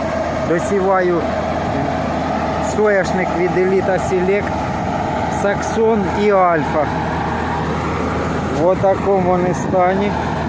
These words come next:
Не дуже крупні. Я брав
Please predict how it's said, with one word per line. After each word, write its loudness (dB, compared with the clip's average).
Не 2
дуже 2
крупні. 0
Я 2
брав 2